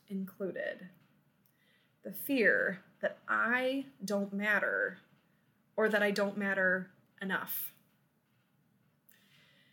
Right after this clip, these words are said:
People of God, the Savior of the world will be born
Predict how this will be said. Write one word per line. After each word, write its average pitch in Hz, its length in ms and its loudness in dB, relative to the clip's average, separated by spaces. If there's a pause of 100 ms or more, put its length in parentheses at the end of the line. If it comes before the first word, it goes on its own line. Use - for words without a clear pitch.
(760)
People 226 300 -2
of 220 100 -2
God, - 420 0 (1160)
the 196 60 -6
Savior 247 760 0 (380)
of 196 180 -6
the 214 100 -4
world 220 640 -4 (500)
will 208 140 -4
be 220 160 -2
born 220 640 -2